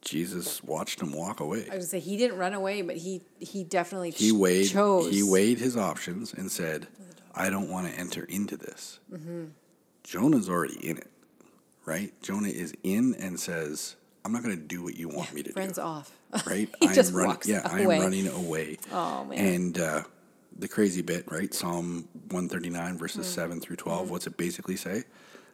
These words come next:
Speaker 1: There's nowhere you can go that God
Speaker 2: You
Speaker 1: can't see
Speaker 2: cannot
Speaker 1: you.
Speaker 2: hide from
Speaker 1: You
Speaker 2: his
Speaker 1: can't
Speaker 2: presence.
Speaker 1: hide from
Speaker 2: Yeah,
Speaker 1: his
Speaker 2: flee
Speaker 1: presence.
Speaker 2: from his presence.
Speaker 1: God is everywhere, and you can't get away from him. So Jonah here is like, "Not doing it, God,
Speaker 2: Yeah.
Speaker 1: and I'm gonna get on a boat and hide on
Speaker 2: Yeah.
Speaker 1: you."
Speaker 2: Yes, I can get away from your presence.
Speaker 1: Yeah,
Speaker 2: I'm going to
Speaker 1: he's like,
Speaker 2: Tarshish.
Speaker 1: "I am taking off.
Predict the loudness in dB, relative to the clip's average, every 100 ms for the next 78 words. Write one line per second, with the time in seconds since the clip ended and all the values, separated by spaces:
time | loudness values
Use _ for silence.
0 | _ 0 2 0 0 0 -4 -6 -6 -6
1 | -6 -8 -4 -4 -4 -4 -2 -2 -4 -8
2 | -6 -4 -4 -2 -4 0 0 0 -4 -4
3 | -4 -6 -8 -10 -6 -4 0 0 0 -2
4 | -4 -6 -6 -8 -8 -4 0 0 0 -2
5 | -4 -4 -4 -4 -2 -2 -2 -4 -6 -6
6 | -6 -4 -4 -2 -2 -4 -4 -6 -8 -8
7 | -10 -10 -8 -4 -4 -4 -8 -16 0 2
8 | 4 2 0 0 -2 -4 -6 -10 -20 _
9 | _ -8 -2 -2 0 0 0 -2 -2 -4
10 | -4 -2 -2 -2 -4 -6 -6 -6 -4 -4
11 | -6 -10 -8 -6 -6 -8 -10 -6 -4 -2
12 | -2 -2 0 -2 -4 -6 -10 -14 -12 -14
13 | -8 -6 -2 0 4 4 4 2 0 0
14 | 2 2 -2 -6 -8 0 2 2 0 -8